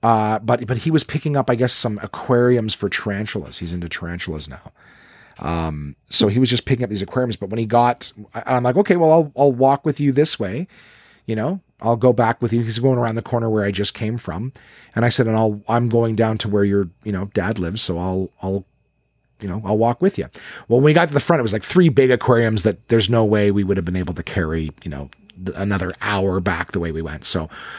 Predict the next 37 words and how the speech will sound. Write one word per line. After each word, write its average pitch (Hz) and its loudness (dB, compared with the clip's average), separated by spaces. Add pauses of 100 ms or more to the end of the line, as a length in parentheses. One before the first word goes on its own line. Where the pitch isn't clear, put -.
(100)
what 123 4
we 123 6
did 117 6
instead 110 2
was 101 4
we 107 8
walked 104 4
back 95 0
to - 0
my 107 6
house, 98 4
got 95 0
my 92 4
car. 82 2
I 87 2
drove 82 2
him 82 0
over 82 -2
there. 78 -4 (240)
We 104 0
put 95 -2
them 90 0
in 82 0
the 82 -2
car 80 -4
and 76 -4
I 80 -2
drove 76 -2
him 76 -4
back 71 -8
to 71 -8
his, 67 -4 (220)
his 82 -4
place 73 -4
with 71 -10
them. - -12 (840)
Um, 71 -8